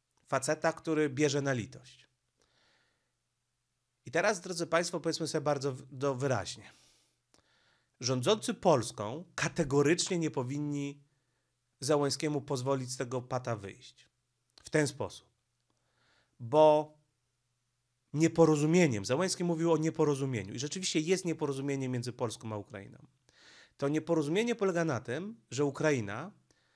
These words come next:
uzurpuje sobie prawo do zrobienia z nas takiego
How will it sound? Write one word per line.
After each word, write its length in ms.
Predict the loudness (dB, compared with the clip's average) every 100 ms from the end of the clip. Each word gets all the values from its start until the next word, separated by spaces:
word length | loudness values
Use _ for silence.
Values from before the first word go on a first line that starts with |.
| _ _
uzurpuje 600 | 0 2 2 2 -2 -2
sobie 280 | 0 0 0
prawo 800 | 4 6 6 4 0 0 -2 -8 _ _ _ -4
do 120 | -2
zrobienia 520 | 0 0 0 2 0
z 100 | 2
nas 240 | -2 -2
takiego 680 | -4 -4 -4 0 2 2 0